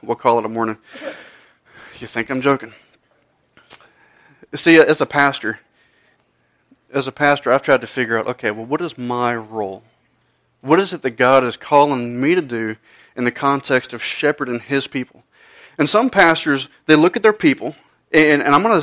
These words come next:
I'm gonna list these positions out, and you're gonna start nodding your head because many of you have experience with all of these. Some pastors, it seems that they sit back and they think about their people, and they try to target a behavior that they would like to see different.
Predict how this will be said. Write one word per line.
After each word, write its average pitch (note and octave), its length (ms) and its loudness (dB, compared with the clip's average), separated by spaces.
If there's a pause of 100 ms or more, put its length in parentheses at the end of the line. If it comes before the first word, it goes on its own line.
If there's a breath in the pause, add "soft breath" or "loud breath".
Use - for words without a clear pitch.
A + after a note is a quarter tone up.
I'm D3 80 -4
gonna D3+ 80 2
list D3 300 2
these G#3+ 140 -2
positions D#3+ 440 -4
out, D3+ 220 4
and C3 80 -4
you're C3+ 80 2
gonna F#3 120 -2
start D#3 280 2
nodding D#3 320 0
your D3 80 0
head D3 260 -2
because A#2 380 -8
many C3 420 -2
of C#3 80 -2
you B2 140 -4
have B2 160 0
experience B2+ 440 -6
with A#2 120 -4
all C3 160 4
of C3 80 -6
these. A2 240 -10 (720 loud breath)
Some C4+ 240 4
pastors, G#3+ 440 6
it F3+ 120 4
seems B3+ 420 4
that G#3 140 -2
they - 80 6
sit G#3 320 2
back E3+ 260 6
and E3 80 4
they D3+ 60 4
think - 260 -2
about A3 240 6
their G#3 100 2
people, E3 520 0 (760 loud breath)
and E3 140 6
they F3+ 60 6
try A3+ 220 8
to G3 100 6
target G#3 560 6
a D#3 60 6
behavior D#3 720 2
that C#3 200 -8
they E3+ 100 4
would E3+ 140 0
like E3 220 4
to D3+ 60 -10
see - 180 -6
different. C#3+ 400 -2